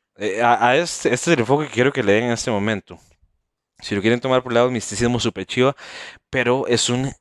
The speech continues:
ejercicio mental súper, súper chiva, porque te levantás teniendo, o sea, te, te levantás en el sueño teniendo una, un mundo de posibilidades para hacer, ¿me entendés? Puedes hacer lo que te dé la gana en ese mundo.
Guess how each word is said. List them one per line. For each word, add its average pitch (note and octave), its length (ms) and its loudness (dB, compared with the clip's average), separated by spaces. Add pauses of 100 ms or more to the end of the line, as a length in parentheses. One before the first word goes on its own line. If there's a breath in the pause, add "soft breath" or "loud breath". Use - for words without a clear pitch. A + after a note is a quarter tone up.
(300)
ejercicio A2+ 640 -2
mental A#2 500 -4
súper, - 800 -6 (100)
súper - 520 -6
chiva, D3+ 380 2
porque G#2+ 240 -6
te - 120 -12
levantás G2+ 640 -2 (420 loud breath)
teniendo, A2 720 -2
o G#2+ 100 -20
sea, C#3+ 180 2
te, F#2 200 -12 (100)
te G#2 120 -10
levantás F#2 420 -2
en D3 80 0
el C3+ 80 -4
sueño C#3+ 400 -6 (520 soft breath)
teniendo A2+ 640 0
una, D3 240 -4 (240)
un B2 140 -12
mundo D#3+ 260 0
de E3+ 80 0
posibilidades G#2+ 960 0
para B2+ 200 -2
hacer, D#3+ 280 2
¿me A#2+ 80 -2
entendés? G2 880 -4
Puedes G#2+ 220 0
hacer D3 220 2
lo D#3 80 -2
que - 120 -8
te G#2+ 140 -6
dé A2+ 140 2
la C#3+ 100 2
gana D3 240 -2
en D3 60 -2
ese C#3+ 140 -2
mundo. D3 380 -8